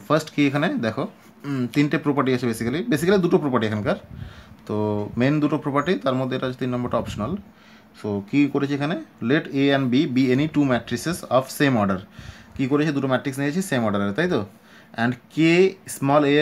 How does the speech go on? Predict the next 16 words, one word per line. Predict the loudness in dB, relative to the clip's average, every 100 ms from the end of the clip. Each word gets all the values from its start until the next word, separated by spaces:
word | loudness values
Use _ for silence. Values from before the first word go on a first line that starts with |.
| 2
l | -2 2
বা | 4 4 4
small | 2 0 2
k | 0 0 -2 0 4
are | 4 2 -4 -6
scalar | 0 4 2 0 0
or | 2 4
real | 2 2
number। | 2 2 0 -6 -10 -6
তার | -2
মানে | -2
কি? | -4 -8 -14 -14 -4
স্মল | 0 0
কে | 0 -2
স্মল | -2 0 2 4
এল | 2